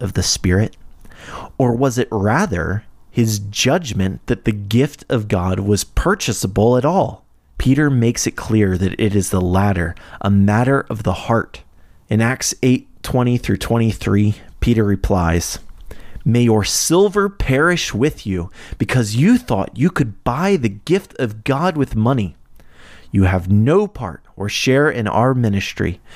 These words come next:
because your heart is not right before God. Repent, therefore, of your wickedness, and pray to the Lord. Perhaps he will forgive you for the intent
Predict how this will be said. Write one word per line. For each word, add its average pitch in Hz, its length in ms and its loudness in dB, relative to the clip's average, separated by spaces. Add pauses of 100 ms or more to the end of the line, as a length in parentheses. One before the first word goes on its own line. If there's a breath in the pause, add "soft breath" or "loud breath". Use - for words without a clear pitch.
(240 loud breath)
because 107 340 -2
your 156 280 2
heart 95 380 -6 (220 loud breath)
is 104 220 0
not 135 300 0
right 135 260 0
before 123 360 -2
God. 101 400 -4 (680 soft breath)
Repent, 208 640 -2
therefore, 135 560 2
of 120 160 -6
your 139 120 4
wickedness, 151 680 -2 (320 loud breath)
and 156 220 -2
pray 240 360 0
to 190 120 -2
the 139 120 0
Lord. 95 420 0 (400)
Perhaps 120 640 -2 (220 soft breath)
he 135 100 0
will 113 160 4
forgive 104 440 0
you 104 360 -4
for - 180 -4
the 98 140 0
intent 117 480 -2